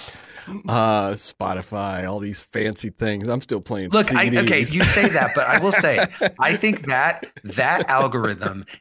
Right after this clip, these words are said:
Speaker 2: is the best thing that I've ever had in the digital world. Like, if I could get, <laughs> if I could get other social media and stuff to do for me what Spotify does, which is not give me what I already know,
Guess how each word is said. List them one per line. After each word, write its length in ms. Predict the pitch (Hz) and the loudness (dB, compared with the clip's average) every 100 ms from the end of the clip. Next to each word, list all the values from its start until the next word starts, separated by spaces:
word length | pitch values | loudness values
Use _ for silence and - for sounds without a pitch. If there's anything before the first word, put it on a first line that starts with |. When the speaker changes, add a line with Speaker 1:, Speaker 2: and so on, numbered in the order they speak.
| - | -8
Speaker 2:
is 140 | 127 | -6
the 80 | 104 | -6
best 500 | 104 - 123 139 - | -8 0 0 0 -4
thing 320 | 135 120 117 | -4 -2 -4
that 120 | 113 104 | -2 0
I've 200 | 101 95 | -2 -4
ever 400 | - 110 110 107 | -4 -2 -2 -2
had 360 | 104 101 98 - | 0 0 -2 -6
in 180 | 107 | -8
the 80 | 98 | -6
digital 420 | 92 104 104 104 | -8 -8 -6 -8
world. 360 | 98 90 80 - | -6 -8 -10 -8
Like, 260 | 107 101 - | -4 -4 -4
if 180 | 131 120 | -6 -4
I 220 | 123 131 | 0 2
could 260 | 170 214 175 | 2 -2 -2
get, 280 | 131 117 117 | 0 0 0
<laughs> 640 | - - 139 143 214 185 | -2 -4 -4 -4 -6 -4
if 160 | 151 147 | -2 2
I 100 | 175 | 2
could 180 | 214 226 | 2 0
get 240 | 160 151 - | 2 0 2
other 560 | 160 165 185 190 190 - - | 2 4 4 4 2 -4 -12
social 480 | - 165 160 156 160 | -2 0 2 2 0
media 460 | 147 135 139 135 | 0 0 2 2
and 100 | 131 | 0
stuff 300 | 113 139 131 | 0 0 0
to 120 | - 127 | -2 -6
do 520 | 98 127 139 147 - | -2 -2 0 -2 -4
for 120 | 135 | -4
me 220 | 120 120 123 | -2 0 0
what 160 | 110 | -4
Spotify 420 | - 185 214 147 | 0 0 2 0
does, 180 | 127 120 | 0 0
which 200 | 123 120 | -2 -2
is 180 | 123 107 - - - | -2 -2 -10 -18 -4
not 320 | 135 190 208 | 0 0 0
give 180 | 175 160 | -2 0
me 220 | 156 151 | 0 0
what 320 | 127 123 127 - | 0 0 0 0
I 520 | 117 113 107 104 101 _ _ _ _ - | 2 2 0 -2 -6 _ _ _ _ 0
already 400 | 139 135 117 107 | 2 4 0 0
know, 560 | 120 139 82 78 101 | 0 0 -2 -6 -12